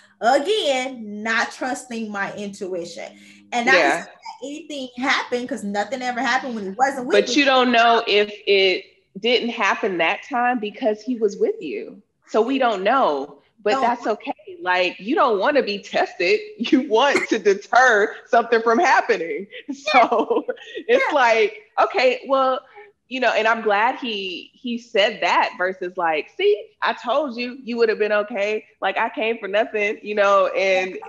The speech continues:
Speaker 1: Yeah.
Speaker 2: so, um, yeah, like, just because nothing happened doesn't mean that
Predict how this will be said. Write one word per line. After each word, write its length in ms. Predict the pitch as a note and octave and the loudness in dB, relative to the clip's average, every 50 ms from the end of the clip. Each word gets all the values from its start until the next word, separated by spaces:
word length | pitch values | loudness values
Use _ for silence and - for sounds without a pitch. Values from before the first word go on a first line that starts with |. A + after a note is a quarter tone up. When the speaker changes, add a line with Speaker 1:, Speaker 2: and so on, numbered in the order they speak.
| - - - A3 | -12 -12 -12 -10
Speaker 1:
Yeah. 500 | A3+ A3 A3 G#3+ G#3+ G3 F#3+ A3 A3+ A3+ - _ | -8 -6 -6 -4 -4 -4 -6 -8 -10 -14 -16 _
Speaker 2:
so, 420 | - - A#3+ G#3+ G3 F#3 F3+ - | -4 0 2 4 4 4 4 2
um, 560 | - F#3 F#3 F3+ F3+ F3 F3 E3+ E3+ F3 F3+ _ _ | 2 0 0 0 0 0 -2 -2 -4 -8 -12 _ _
yeah, 300 | G#3+ A3+ C4 D4 C4+ A3 | -8 -6 -4 -2 -2 -2
like, 600 | G3 E3+ E3+ G#3 A3 A3 G#3+ F#3+ - - - - _ F#3+ | -2 -2 0 0 0 0 0 -2 -4 -6 -18 -20 _ -10
just 260 | - A#3 D#4 F#4+ - | -6 -6 -6 -6 -6
because 300 | - B3+ C4 E4+ A#3 A3+ | -12 -6 -2 -2 -2 0
nothing 360 | A3 A3 A3+ A3+ A3 G3+ G3 | 2 0 0 0 0 -4 -4
happened 380 | A#3+ B3+ G#3+ B3 - - G#3 G3+ | -2 0 0 0 0 0 0 0
doesn't 300 | G#3 G#3 G#3+ G3+ F3 F3 | 0 0 0 -2 -4 -4
mean 360 | F#3 G#3 A#3 A#3+ A3 G3 G3 F3+ | -4 -4 -4 -4 -4 -4 -2 0
that 320 | F3 F3 E3+ D#3+ D3 | 0 2 2 2 2